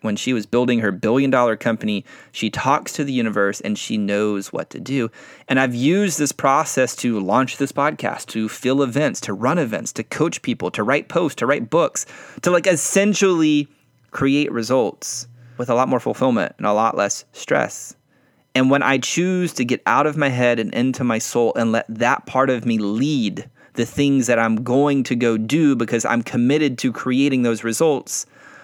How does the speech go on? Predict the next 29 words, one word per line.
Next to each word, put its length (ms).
I 120
always 420
seem 280
to 100
make 240
more 120
money 360
without 300
working 280
so 160
hard. 300
And 120
I 80
also 400
seem 240
to 80
find 220
more 220
fulfillment 560
in 120
the 80
things 640
that 140
I 80
do 400
create. 480
Now, 60
to 140
me, 320